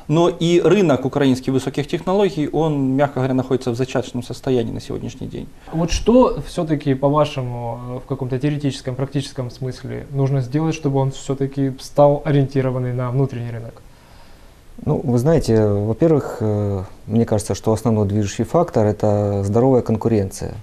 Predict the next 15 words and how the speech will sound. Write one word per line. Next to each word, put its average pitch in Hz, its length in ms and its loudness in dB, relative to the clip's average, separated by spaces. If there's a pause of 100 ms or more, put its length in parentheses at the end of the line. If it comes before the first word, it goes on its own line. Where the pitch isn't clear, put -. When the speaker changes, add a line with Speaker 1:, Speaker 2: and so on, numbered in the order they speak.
(140)
Speaker 3:
Если 101 360 -2 (340)
будет 104 300 -2
конкуренция 120 580 0
у - 20 0
предприятия, 123 580 2
они 113 120 4
будут 117 180 4
заинтересованы 113 800 0 (300)
в - 40 -12
постоянном 107 540 2
развитии, 104 640 2 (880)
э, 98 220 -2
своих 117 380 2
мощностей, 123 680 4
своего 107 880 4